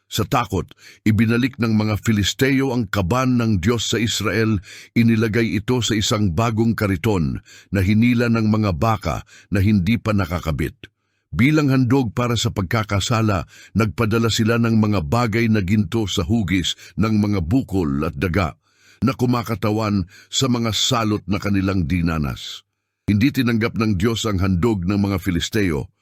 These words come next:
at pinarusahan sila ng higit pang mga salot at kamatayan. Nakatala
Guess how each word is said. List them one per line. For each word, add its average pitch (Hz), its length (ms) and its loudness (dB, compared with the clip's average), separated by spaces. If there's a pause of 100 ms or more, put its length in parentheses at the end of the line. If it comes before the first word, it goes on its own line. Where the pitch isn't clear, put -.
(260)
at - 240 -4
pinarusahan 113 720 0
sila 104 320 0 (320)
ng 110 160 2
higit 98 320 0
pang 107 160 -2
mga 95 240 0
salot 90 480 -2 (240)
at - 160 -4
kamatayan. 76 720 -2 (480)
Nakatala 82 720 -2